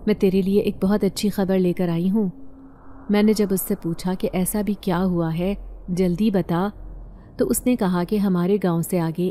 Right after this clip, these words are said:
एक बड़ी हवेली है, वहाँ एक औरत रहती है, उसको काम वाली की ज़रूरत है।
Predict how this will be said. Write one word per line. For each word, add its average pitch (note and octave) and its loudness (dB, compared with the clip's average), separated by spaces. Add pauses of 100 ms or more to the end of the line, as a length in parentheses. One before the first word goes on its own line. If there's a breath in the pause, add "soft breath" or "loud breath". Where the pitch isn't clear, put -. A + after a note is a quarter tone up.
एक G3+ 0
बड़ी G#3+ 2
हवेली D#3+ -2
है, E3+ -4 (680)
वहाँ G3+ 2
एक G3 0
औरत D#3+ 0
रहती E3 -6
है, F3+ -6 (680)
उसको C4 2
काम G3 2
वाली E3+ 2
की F3 -2
ज़रूरत D#3+ -4
है। - -8